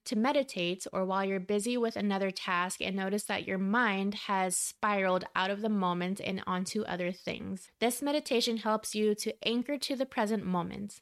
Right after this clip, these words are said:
It is a quick reset, especially if you're experiencing any anxiety or reflecting on the past." It only takes a few seconds and can be done multiple times throughout your day as a reminder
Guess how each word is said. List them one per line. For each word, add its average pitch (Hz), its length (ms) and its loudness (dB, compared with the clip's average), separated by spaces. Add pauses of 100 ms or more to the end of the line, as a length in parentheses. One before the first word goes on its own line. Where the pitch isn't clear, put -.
(120)
It - 80 0
is 202 160 4
a 185 80 2
quick - 360 -2
reset, 226 540 0
especially 208 460 0
if 220 140 -4
you're 208 120 0
experiencing 196 720 -2
any 185 320 -4
anxiety 196 640 0
or 190 640 0
reflecting 226 640 0
on 196 220 0
the 185 80 -2
past." - 580 -6 (300)
It 226 160 2
only 247 260 2
takes 277 280 0
a 202 80 0
few 233 240 0
seconds 208 560 -2
and 202 160 -2
can 226 120 -2
be 208 120 0
done 202 240 2
multiple 208 420 0
times 208 380 -2
throughout 185 400 0
your 220 160 0
day 196 420 -2 (160)
as 214 140 2
a 214 40 2
reminder 208 800 2